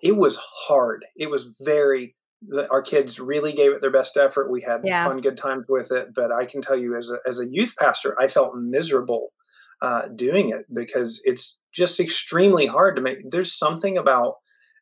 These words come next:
Speaker 1: actually having eyeballs in
Speaker 2: I
Speaker 1: front of you
Speaker 2: know.
Speaker 1: instead of
Speaker 2: Yeah.
Speaker 1: little screen faces. It, it
Speaker 2: Yeah.
Speaker 1: makes a world of difference. So, um, yeah, I think that's really important and, and encouraging to say of like, "Hey, some of this is just going to swing back,"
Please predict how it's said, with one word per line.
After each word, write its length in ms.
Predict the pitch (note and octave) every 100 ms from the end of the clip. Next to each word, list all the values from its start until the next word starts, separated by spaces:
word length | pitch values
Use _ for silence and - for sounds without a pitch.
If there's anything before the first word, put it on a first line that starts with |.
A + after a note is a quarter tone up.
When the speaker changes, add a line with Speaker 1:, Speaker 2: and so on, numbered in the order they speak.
| _
Speaker 1:
actually 380 | C3 C#3 - D#3
having 300 | C#3 D3+ D3+
eyeballs 640 | - B2+ F#3+ - - - -
in 100 | A#3
Speaker 2:
I 40 | A#3+
Speaker 1:
front 200 | F#3+ F#3
of 60 |
you 60 | F3+
Speaker 2:
know. 100 | F3
Speaker 1:
instead 320 | F3+ - A#2+
of 80 | C3
Speaker 2:
Yeah. 140 | C3+
Speaker 1:
little 200 | C3+ C3+
screen 380 | - - C3 F#3 G3+
faces. 360 | B2+ C#3 A2 A#2+
It, 160 | D3+ -
it 80 | C3+
Speaker 2:
Yeah. 120 | F3+
Speaker 1:
makes 140 | E3+ C#3+
a 80 |
world 400 | B2 A#2 A#2+ C#3+
of 80 | C#3
difference. 460 | C3 C#3 - A#2+ -
So, 280 | - A#2 - - - - -
um, 180 | D#3+ D#3+
yeah, 140 | E3 C3+ C#3
I 80 | D#3+
think 200 | A#3+ A3
that's 200 | G3 -
really 220 | G3 F3+
important 480 | D#3+ - C#3+ C3+ C#3
and, 160 | C#3
and 180 | C#3+ C#3
encouraging 640 | C3+ B2+ D#3+ C#3+ B2+ B2+
to 80 | A#2+
say 180 | - B2
of 140 | A#2+
like, 160 | B2+ A2+ - -
"Hey, 120 | C#3
some 240 | - A#3 B3+
of 60 |
this 180 | G#3+ F3+
is 160 | E3+ -
just 280 | D3 B2
going 180 | - C3
to 60 | B2
swing 440 | - - B2+ B2
back," 300 | A#2 A#2 A2+